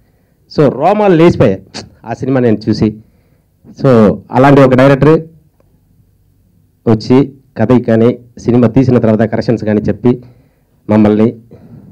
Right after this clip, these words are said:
అంత ఎఫర్ట్ పెట్టి, so, మంచి దారిలో నడిపించిన వినాయక్ గారికి చాలా చాలా థ్యాంక్స్ అండి సార్. తర్వాత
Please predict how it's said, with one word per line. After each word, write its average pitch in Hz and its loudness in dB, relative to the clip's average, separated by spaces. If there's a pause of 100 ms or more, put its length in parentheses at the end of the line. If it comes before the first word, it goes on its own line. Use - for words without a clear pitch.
(420)
అంత 113 0 (460)
ఎఫర్ట్ 135 0
పెట్టి, 135 -4 (680)
so, 98 -2
మంచి 110 -2 (380)
దారిలో 104 -6
నడిపించిన 107 -6 (400)
వినాయక్ 110 0
గారికి 107 -4 (200)
చాలా 110 2
చాలా 113 2
థ్యాంక్స్ 107 -2
అండి 101 -12
సార్. 113 -18 (1200)
తర్వాత 127 0